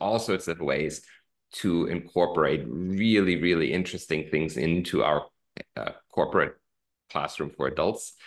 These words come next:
Uh, you know, our main, the, the, uh, main product that we have are these leadership simulations, and they're super engaging and fun environments where you practice being a leader,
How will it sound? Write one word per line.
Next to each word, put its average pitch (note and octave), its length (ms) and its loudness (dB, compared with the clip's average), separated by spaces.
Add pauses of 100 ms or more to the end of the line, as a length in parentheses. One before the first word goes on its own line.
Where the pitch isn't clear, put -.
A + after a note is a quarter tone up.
(160)
Uh, - 120 -4
you E2+ 80 0
know, C#2+ 160 2
our C#2+ 340 0
main, E2 480 -2
the, - 240 -4
the, - 880 -14
uh, - 140 -14 (420)
main B1 300 -4
product F#2 420 2
that - 140 -2
we D2+ 80 -4
have C#2+ 260 -4 (180)
are B1 60 -8
these C#2+ 300 -8
leadership D#2+ 420 -2
simulations, C2 760 -2
and A1 140 -10
they're A#1+ 220 -4 (500)
super G#2 380 2
engaging E2 800 0
and B1 200 -8
fun D#2 680 -2 (340)
environments D#2+ 760 -2
where C#2+ 120 -2
you D2 220 -4
practice - 580 -4
being D#2 240 -2
a C#2+ 40 -4
leader, D2 520 -2